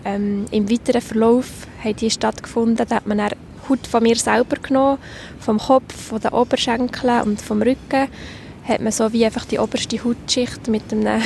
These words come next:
<laughs> Äpfelscheller quasi abgedreht und die dann auf die verletzten Stellen gedreht. Und dann hat man halt immer auch müssen schauen, ob die Haut an den verletzten Stellen angenommen wird. Oder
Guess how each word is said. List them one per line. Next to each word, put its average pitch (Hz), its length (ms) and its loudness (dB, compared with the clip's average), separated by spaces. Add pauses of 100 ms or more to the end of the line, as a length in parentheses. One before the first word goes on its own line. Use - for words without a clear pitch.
(100)
<laughs> - 140 -10
Äpfelscheller 233 680 4 (140)
quasi 220 360 4
abgedreht 226 680 2
und 208 260 0
die 214 120 0
dann 208 160 0
auf 202 140 -6
die 214 100 -6
verletzten 208 420 -4
Stellen 202 300 -4
gedreht. 214 500 -4
Und 196 240 -8 (540)
dann 214 100 2
hat 214 140 0
man 214 80 4
halt 202 160 2
immer 214 240 2
auch - 20 0
müssen 208 260 0
schauen, 233 320 4
ob - 200 -6
die 220 120 -2
Haut - 460 -4
an 208 160 -2
den 202 320 -2
verletzten 208 480 0
Stellen 202 320 -2 (140)
angenommen 254 580 2
wird. 247 320 2 (160)
Oder 208 360 -2